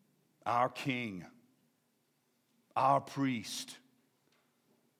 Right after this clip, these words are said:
our sacrifice for the redemption of the world. The greatest gift,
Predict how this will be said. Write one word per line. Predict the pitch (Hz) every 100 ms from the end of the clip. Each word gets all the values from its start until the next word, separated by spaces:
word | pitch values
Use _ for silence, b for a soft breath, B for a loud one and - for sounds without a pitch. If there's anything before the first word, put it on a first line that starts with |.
| _ _ _ _ _ _ _ -
our | 104 107
sacrifice | 104 107 85 87 - - - - - - _ _ _ _ _ _ _ _ _ _ _ -
for | 127
the | 117
redemption | 107 104 110 110 - 101 98 _ _ _ _ _ -
of | 87
the |
world. | 87 80 76 - - - _ _ _ _ _ _ _ _ _ _ _ _ _ _ _ _ b b b b b b b b b b b b b b b b b b
The | 107
greatest | 107 135 151 147 -
gift, | 139 151 147 - -